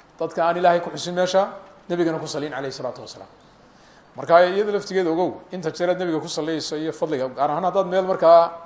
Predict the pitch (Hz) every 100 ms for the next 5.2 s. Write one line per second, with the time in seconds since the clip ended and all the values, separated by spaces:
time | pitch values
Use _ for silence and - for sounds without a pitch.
0 | - - 139 139 139 175 165 147 143 165
1 | 165 165 151 170 165 147 160 - - -
2 | - - - - 139 151 - 208 208 175
3 | 143 127 107 92 - - - - - 123
4 | 170 196 185 196 156 135 160 156 151 147
5 | 123